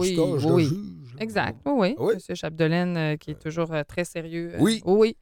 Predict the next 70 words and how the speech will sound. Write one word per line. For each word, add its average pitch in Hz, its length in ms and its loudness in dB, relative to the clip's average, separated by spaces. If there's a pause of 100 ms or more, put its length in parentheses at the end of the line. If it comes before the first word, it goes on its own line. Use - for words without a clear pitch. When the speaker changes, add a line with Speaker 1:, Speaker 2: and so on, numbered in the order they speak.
(420)
Speaker 1:
Et, 87 60 -6
Speaker 2:
Oui. 117 180 4
Speaker 1:
euh, 151 360 0
vu 185 120 0
que 196 80 -4
ça 202 100 4
procède, 214 500 2
hein, 175 80 -2
Speaker 2:
C'est 196 120 -2
Speaker 1:
parce 90 100 0
Speaker 2:
son 139 160 4
Speaker 1:
que 196 80 2
des - 20 4 (100)
Speaker 2:
tribunal, 123 180 6
Speaker 1:
fois, 190 200 6
euh, 160 360 -2
Speaker 2:
puis 107 120 -6
Speaker 1:
on 104 140 0
Speaker 2:
ça 110 200 0
va 123 120 4
par 120 140 2
là. 113 100 -2 (140)
Speaker 1:
Exact, 190 340 4 (140)
parce - 140 0
Speaker 2:
Hein ? 139 80 6
Speaker 1:
que 151 40 4
des 185 60 -2
fois, 214 120 -2
il 202 40 -2
y 202 40 4
a - 40 4
des 175 160 -2
causes, 214 280 2
les 180 140 0
avocats 165 300 -2
sont 165 180 -6
pas 180 140 0
dans 160 140 -4
la 160 140 -4
salle, 240 420 0
alors 160 240 -10
il 170 80 -16
dit, 160 100 -20
bon, 175 60 -4 (280)
on 147 40 -20
reporte, 202 500 2
mais 170 180 -10
bon, 160 240 -6 (400)
il 202 60 -10
veut 254 60 2
que 240 60 -8
ça, 208 180 0
ça 156 60 -14 (520)
aille 214 100 4
vite, 226 160 0 (140)
avec 170 180 -6
diligence. 185 400 -4 (480)
Speaker 2:
Et 135 80 2
si 220 220 2
je 160 80 -2
me 170 120 2
trompe 143 280 2
pas, 170 320 4 (580)
les 123 260 2
avocats 156 440 2
savent 147 280 0
à 120 100 0
quoi 143 200 0
s'en 123 220 0
tenir 139 480 0